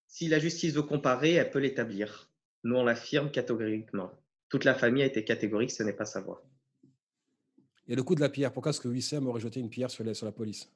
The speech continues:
Speaker 2: Il a quand même trente ans.
Speaker 1: On sait pas. On sait pas. Alors, il y a plusieurs possibilités.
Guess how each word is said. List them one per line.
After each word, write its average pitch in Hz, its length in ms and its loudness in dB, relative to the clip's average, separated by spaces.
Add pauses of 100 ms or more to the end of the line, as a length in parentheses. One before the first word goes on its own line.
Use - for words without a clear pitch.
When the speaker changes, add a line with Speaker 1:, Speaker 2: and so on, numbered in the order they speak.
Speaker 2:
Il 101 100 -8
a - 20 -6
quand 110 100 -6
même 113 100 -2
trente - 220 -6
ans. 135 220 -6 (680)
Speaker 1:
On 120 60 -2
sait 113 220 0
pas. 92 220 -10 (640)
On 101 60 -12
sait - 240 -6
pas. 101 240 -2
Alors, 104 240 -2
il - 80 -2
y - 20 0
a 113 60 0
plusieurs 131 360 0
possibilités. 117 920 0